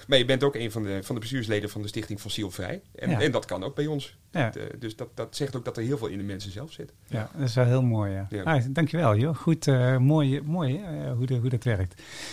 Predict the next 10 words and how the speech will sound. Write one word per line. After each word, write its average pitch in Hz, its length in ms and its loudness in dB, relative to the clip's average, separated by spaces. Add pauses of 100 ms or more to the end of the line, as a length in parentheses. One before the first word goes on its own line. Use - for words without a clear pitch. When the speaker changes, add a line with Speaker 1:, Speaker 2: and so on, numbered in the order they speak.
(120)
Speaker 2:
Hey, 185 200 8
en, 185 140 8
eh, 170 140 8
heb 165 120 4
jij 190 120 8
een 165 60 8
vraag 170 300 6
voor, 151 360 0
eh, 143 200 4 (200)
Erik? 156 340 2